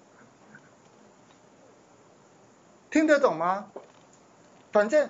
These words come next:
持续上升当然是不好，对不对？可是持续下降代表前面不好，现在变好。可是你还没有回到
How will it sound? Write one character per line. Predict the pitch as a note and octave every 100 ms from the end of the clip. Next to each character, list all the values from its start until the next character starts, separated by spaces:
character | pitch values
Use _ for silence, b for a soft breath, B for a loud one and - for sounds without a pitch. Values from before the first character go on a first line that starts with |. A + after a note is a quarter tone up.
| -
持 | - B3
续 | C#4+ D4+
上 | C4+ A#3
升 | A3+ A#3 - - -
当 | G#3+
然 | G#3
是 | G#3
不 | G3 F3+
好， | C#3 G#2 - - - -
对 | F#3
不 | D#3
对？ | F3 D3 - - _ -
可 | G#3
是 | D#4 A#3 B
持 | - C4
续 | C#4 E4
下 | D4+ C4+
降 | C4+ A#3+
代 | C4
表 | F3+ D3
前 | - F3
面 | A#3 G3
不 | F#3
好， | A#2 -
现 | - A3+ G3
在 | G3 - - B B
变 | - D#3
好。 | - G2+ - _ B B
可 | - C4
是 | E4+
你 | D4+ A3+
还 | A#3 B3
没 | D4+
有 | A#3+
回 | F3 F3+
到 | C4 - -